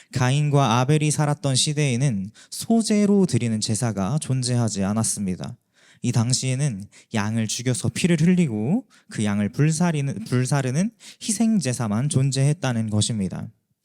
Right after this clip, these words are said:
창세기 삼 장 이십일 절에 하나-,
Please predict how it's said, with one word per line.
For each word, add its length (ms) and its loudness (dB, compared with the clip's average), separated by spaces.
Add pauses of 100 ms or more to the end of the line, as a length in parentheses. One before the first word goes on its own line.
(440)
창세기 460 2
삼 280 2
장 400 2
이십일 380 0
절에 480 2
하나-, 260 0